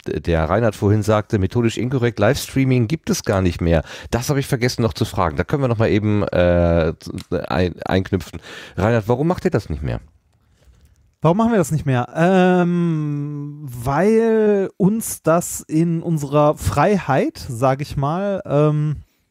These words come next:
Speaker 2: beim Aufnehmen doch, äh, so sehr eingeschränkt und abgelenkt hat, äh, mit dem Chat und so noch nebenbei,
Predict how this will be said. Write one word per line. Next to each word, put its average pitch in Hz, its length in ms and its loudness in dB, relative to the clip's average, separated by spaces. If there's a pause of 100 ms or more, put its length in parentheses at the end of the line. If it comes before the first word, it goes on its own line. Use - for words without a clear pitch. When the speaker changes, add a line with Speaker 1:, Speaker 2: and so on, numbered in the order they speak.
(720)
Speaker 2:
beim 147 240 -2
Aufnehmen 151 540 2
doch, 156 240 0
äh, 147 220 2
so 135 220 2
sehr 180 220 2
eingeschränkt 165 640 -2
und 156 180 -2
abgelenkt 127 720 -2
hat, - 360 -4 (460)
äh, 139 200 4
mit 135 180 -2
dem 135 140 0
Chat - 240 0
und 151 100 0
so 127 100 -2
noch 135 160 2
nebenbei, 135 440 -2